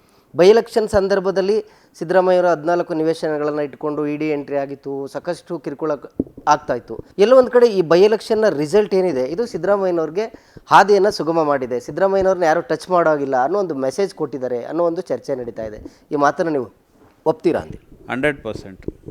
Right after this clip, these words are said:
Speaker 2: ಯಾಕಂದ್ರೆ ಎಲ್ಲ ವರ್ಗದ ಸಮಾಜದವರು ನಮ್ಗೆ ಓಟ್ ಹಾಕಿದ್ದಾರೆ. ಯಾಕಂದ್ರೆ ನಾವು ಇಲ್ಲ ಅಂತ ನಾವು ಹೇಳ್ಬೋದು. ಅದು ವಿಶೇಷವಾಗಿ ಅಹಿಂದ ವರ್ಗದವರು, ಅದು ಒಂದು ಕನ್ಸಾಲಿಡೇಟ್ ಆಗಿ ಹಿಂದುಳಿದ, ಆ, ಹಿಂದುಳಿದ ವರ್ಗದ ನಾಯಕರನ್ನ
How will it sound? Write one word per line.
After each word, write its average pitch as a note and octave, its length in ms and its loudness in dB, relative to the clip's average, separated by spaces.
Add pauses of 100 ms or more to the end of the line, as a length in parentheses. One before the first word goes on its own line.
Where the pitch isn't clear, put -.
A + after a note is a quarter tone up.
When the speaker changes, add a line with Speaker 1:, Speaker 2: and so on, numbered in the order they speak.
Speaker 2:
ಯಾಕಂದ್ರೆ C3+ 440 -4
ಎಲ್ಲ A2+ 240 -2
ವರ್ಗದ C#3+ 420 2
ಸಮಾಜದವರು B2+ 500 -2
ನಮ್ಗೆ B2+ 240 -4
ಓಟ್ A2 180 -4
ಹಾಕಿದ್ದಾರೆ. F#2 400 -8 (180)
ಯಾಕಂದ್ರೆ A2 340 -10
ನಾವು A2+ 180 -8
ಇಲ್ಲ A#2 220 -4
ಅಂತ A#2 180 -6
ನಾವು G#2 220 -10
ಹೇಳ್ಬೋದು. F#2+ 280 -10
ಅದು A3+ 140 -6
ವಿಶೇಷವಾಗಿ C3 880 -2 (480)
ಅಹಿಂದ D#3 420 4 (380)
ವರ್ಗದವರು, A#2 640 -8 (220)
ಅದು A2+ 100 -12
ಒಂದು B2+ 160 -10
ಕನ್ಸಾಲಿಡೇಟ್ B2 680 0
ಆಗಿ A2 240 -4 (560)
ಹಿಂದುಳಿದ, C#3 380 -6 (720)
ಆ, A2+ 220 0
ಹಿಂದುಳಿದ C3+ 800 2 (140)
ವರ್ಗದ B2+ 380 2
ನಾಯಕರನ್ನ A#2+ 720 0